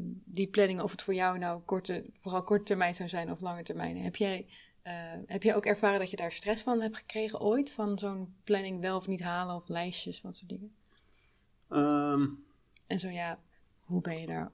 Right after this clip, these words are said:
Speaker 1: overheen gekomen?
Speaker 2: Nou ja, ik denk dat ik vooral stress kreeg van, eh, wat Rutger net aangaf. Eh, dat je in je hoofd allemaal dingen hebt. "Oh shit, ik moet hier ook
Speaker 1: Ja,
Speaker 2: nog
Speaker 1: ja,
Speaker 2: aan denken
Speaker 1: precies.
Speaker 2: en daar
Speaker 1: Ja.
Speaker 2: aan denken." Of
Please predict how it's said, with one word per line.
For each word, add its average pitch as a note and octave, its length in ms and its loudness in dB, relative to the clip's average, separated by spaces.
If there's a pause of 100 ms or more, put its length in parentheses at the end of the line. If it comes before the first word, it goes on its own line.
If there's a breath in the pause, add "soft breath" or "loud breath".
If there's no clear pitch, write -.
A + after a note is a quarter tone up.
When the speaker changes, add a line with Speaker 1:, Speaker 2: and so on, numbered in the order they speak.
Speaker 1:
overheen D#3+ 400 -12
gekomen? G3 380 -12 (440)
Speaker 2:
Nou C3+ 240 2
ja, C3 140 0
ik C#3 220 0
denk C3 320 4
dat B2+ 160 2
ik B2 160 -4
vooral B2+ 380 -2
stress - 460 -4
kreeg A#2+ 480 -6
van, A#2 380 -6 (260)
eh, A2+ 380 -10 (380)
wat A2+ 220 -8
Rutger C3 320 -2
net A#2+ 180 -4
aangaf. A#2 600 -10 (200)
Eh, B2+ 100 -12 (680)
dat B2 200 -8
je A2+ 80 -4
in B2 120 -2
je B2 80 -6
hoofd B2 280 -2
allemaal B2 200 -6
dingen A#2 180 -4
hebt. A#2+ 180 -10
"Oh - 160 -8
shit, - 260 -6
ik - 100 -14
moet B2 100 -6
hier C3 160 -2
ook G#3 60 6
Speaker 1:
Ja, G#3 40 6
Speaker 2:
nog G#3 100 4
Speaker 1:
ja, F3 60 4
Speaker 2:
aan - 60 0
denken A#2 180 -4
Speaker 1:
precies. A#2+ 220 -2
Speaker 2:
en A#2+ 60 0
daar A#2+ 240 -2
Speaker 1:
Ja. - 80 -2
Speaker 2:
aan B2 100 -4
denken." A#2+ 340 -4
Of - 60 -14